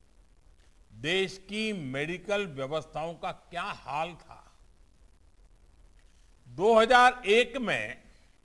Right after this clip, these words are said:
आज से बीस साल पहले, जब मुझे गुजरात ने मुख्यमंत्री के तौर पर सेवा का अवसर दिया, तो हेल्थ सेक्टर की स्थिति वहां की भी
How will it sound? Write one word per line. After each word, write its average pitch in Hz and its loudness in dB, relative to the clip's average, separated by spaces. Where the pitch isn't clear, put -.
आज 156 -4
से 160 -12
बीस 170 -8
साल 165 -6
पहले, 156 -8
जब 147 -6
मुझे 202 -2
गुजरात 165 2
ने 226 -2
मुख्यमंत्री 196 -6
के 220 -2
तौर 185 2
पर 196 -4
सेवा 175 -2
का 175 -2
अवसर 185 0
दिया, 139 -2
तो 254 2
हेल्थ 220 4
सेक्टर 214 -6
की 208 -12
स्थिति 196 -12
वहां 165 -8
की 180 -10
भी 233 -6